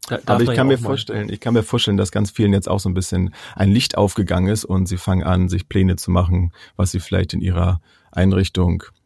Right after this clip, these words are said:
Speaker 2: an verrückten Dingen umsetzen können. Aber ich finde das manchmal, also wenn man mal Dinge einfach anders machen möchte, finde ich, ist das mal ganz cool, wenn man sich völlig frei macht von
Speaker 1: Ja.
Speaker 2: irgendwelchen realistischen Dingen, um dann zu gucken, ja Mensch, eigentlich, ja, so abwegig ist das ja eigentlich gar nicht, muss jetzt nicht gleich ein Holodeck sein,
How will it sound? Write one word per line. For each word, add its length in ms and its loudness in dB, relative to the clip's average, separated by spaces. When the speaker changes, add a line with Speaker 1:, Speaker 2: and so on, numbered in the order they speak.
Speaker 2:
an 220 -2
verrückten 400 -2
Dingen 180 2
umsetzen 440 0
können. 280 -8
Aber 160 2
ich 80 2
finde 180 0
das 120 -2
manchmal, 400 0
also 160 0
wenn 100 2
man 260 0
mal 140 2
Dinge 320 0
einfach 280 -4
anders 260 0
machen 240 2
möchte, 200 0
finde 220 0
ich, 60 -2
ist 100 -4
das 140 -2
mal 100 0
ganz 180 -2
cool, 140 0
wenn 100 0
man 100 4
sich 120 -2
völlig 420 0
frei 340 0
macht 360 2
von 260 -2
Speaker 1:
Ja. 80 -2
Speaker 2:
irgendwelchen 420 0
realistischen 480 -6
Dingen, 280 0
um 80 -2
dann 100 2
zu 140 -6
gucken, 220 0
ja 120 -2
Mensch, 240 0
eigentlich, 400 -2
ja, 120 0
so 200 2
abwegig 480 0
ist 120 0
das 160 0
ja 120 -2
eigentlich 220 -2
gar 180 0
nicht, 160 -2
muss 140 -2
jetzt 160 0
nicht 120 0
gleich 180 0
ein 120 0
Holodeck 400 0
sein, 340 -2